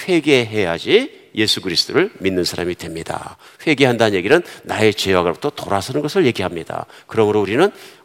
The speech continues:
동성연애에 대한 결혼식을 해줄 수 없습니다. 이렇게 할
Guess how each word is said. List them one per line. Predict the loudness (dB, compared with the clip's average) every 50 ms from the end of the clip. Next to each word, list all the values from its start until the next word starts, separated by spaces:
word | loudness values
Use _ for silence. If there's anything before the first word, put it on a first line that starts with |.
| _ _ -2
동성연애에 | 0 2 2 2 2 2 2 4 2 2
대한 | 2 0 -2 -2
결혼식을 | -2 -4 -2 0 0 -2 0 0 0 0 0 -2 -6 -6
해줄 | -4 -2 -2 -2
수 | -2 -2 2
없습니다. | 2 2 2 2 -2 -6 -6 -6 -6 -6 -8 -12 -16 -18 _ _ _ _ _ _ -10
이렇게 | -10 -4 0 2
할 | 2 2